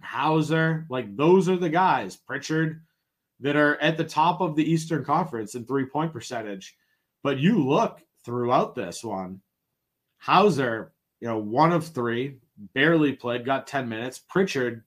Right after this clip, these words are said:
D N P C D. Grant did well, four of six. Uh, but outside of that, you know, Derek White, two of five.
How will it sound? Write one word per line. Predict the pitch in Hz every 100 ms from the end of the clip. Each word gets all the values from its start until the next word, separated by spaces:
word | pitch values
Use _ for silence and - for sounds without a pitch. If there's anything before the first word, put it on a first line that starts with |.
| _ 104
D | 101 135
N | 143
P | 127 147
C | 143 147
D. | 117 101 123 - _ _ _ _ 107
Grant | 113 143 175 202 - _ 104 -
did | 139
well, | 127 117 127
four | 135 123 135
of | 143
six. | 143 120 131 - - - _ _ _ _ _ _
Uh, | 117 123 123 107
but | 139
outside | 175 185 196 254
of |
that, | 196 135 113 - _ _ _
you | 123
know, | 127 147
Derek | 101 - 135 151
White, | 151 190 143 - _ -
two | 143
of | 151
five. | 151 156 131 101